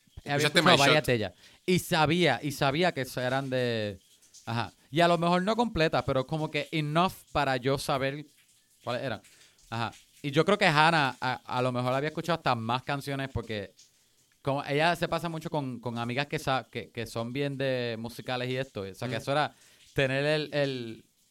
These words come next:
Speaker 1: el soundtrack en repeat, eh,
Speaker 2: ¿Tú
Speaker 1: en,
Speaker 2: estabas,
Speaker 1: en
Speaker 2: tú
Speaker 1: un
Speaker 2: estabas
Speaker 1: carro.
Speaker 2: en, tú esta-, tú vivías en Nueva York para cuando eso estaba en Broadway?
Speaker 1: Yo creo que sí.
Speaker 2: O sea, con Lin-Manuel.
Speaker 1: Por, hombre,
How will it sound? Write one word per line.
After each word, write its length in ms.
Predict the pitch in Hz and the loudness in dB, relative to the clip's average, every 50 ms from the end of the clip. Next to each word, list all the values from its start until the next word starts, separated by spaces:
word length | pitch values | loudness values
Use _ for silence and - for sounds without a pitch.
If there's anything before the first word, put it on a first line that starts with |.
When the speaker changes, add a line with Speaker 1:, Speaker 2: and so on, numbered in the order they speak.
| _ _ _ | _ _ _
Speaker 1:
el 140 | - 147 135 | -8 -8 -4
soundtrack 500 | - - 147 151 160 156 - 147 135 131 - - - _ _ _ | 0 2 2 2 2 0 2 2 2 2 -2 -12 -20 _ _ _
en 160 | 131 131 127 | -4 -4 -2
repeat, 360 | - - 123 123 - 143 143 143 - _ _ - - - - - - | -2 -2 -2 0 0 -2 -2 -2 -10 _ _ -20 -20 -20 -16 -12 -12
eh, 120 | 156 143 - - | -12 -12 -10 -8
Speaker 2:
¿Tú 60 | 127 | -6
Speaker 1:
en, 100 | 117 110 | -6 -4
Speaker 2:
estabas, 300 | 107 131 165 170 185 120 | 0 2 2 4 4 2
Speaker 1:
en 80 | 117 113 | 0 -4
Speaker 2:
tú 80 | 117 | -4
Speaker 1:
un 60 | 123 139 | -6 -4
Speaker 2:
estabas 280 | 131 - 147 165 185 | -2 4 4 4 6
Speaker 1:
carro. 140 | 202 202 190 | 6 4 2
Speaker 2:
en, 240 | 190 175 170 - - _ _ _ _ | 0 -2 -6 -10 -14 _ _ _ _
tú 80 | - 139 | -12 -6
esta-, 240 | 135 170 160 139 131 | -2 -2 -2 -2 -2
tú 100 | 143 139 | -2 0
vivías 240 | 147 165 170 180 | 0 2 2 2
en 80 | 196 190 | 0 0
Nueva 160 | 185 185 175 | 0 0 2
York 160 | 185 185 180 | 0 0 0
para 220 | - 139 117 113 107 | 0 0 0 0 -2
cuando 160 | 117 117 127 | -6 -8 -8
eso 100 | 131 147 | -12 -14
estaba 280 | - - 156 151 151 151 | -8 -6 -4 -4 -4 -6
en 100 | 147 143 | -8 -8
Broadway? 340 | 139 147 131 95 85 85 101 _ _ _ _ _ _ _ _ _ _ _ _ _ _ _ _ _ _ _ _ | -8 -10 -10 -12 -16 -20 -20 _ _ _ _ _ _ _ _ _ _ _ _ _ _ _ _ _ _ _ _
Speaker 1:
Yo 160 | - - 120 | -8 -6 -2
creo 120 | - 147 | -2 0
que 100 | 160 226 | 0 0
sí. 220 | - - 135 131 - _ _ _ _ _ _ _ _ | -2 -2 -8 -8 -8 _ _ _ _ _ _ _ _
Speaker 2:
O 40 | - | 0
sea, 160 | 123 123 120 | 0 0 0
con 160 | - 110 101 | 0 -4 -4
Lin-Manuel. 420 | 101 98 98 98 101 98 87 85 - _ _ _ _ | -4 -4 -4 -4 -4 -4 -8 -10 -18 _ _ _ _
Speaker 1:
Por, 180 | - 135 127 120 113 - - _ _ _ _ _ _ - - - - - - _ - | -4 -4 -4 -4 -6 -12 -20 _ _ _ _ _ _ -20 -20 -20 -20 -20 -20 _ -14
hombre, 360 | 107 107 107 101 92 87 | -12 -12 -10 -12 -12 -14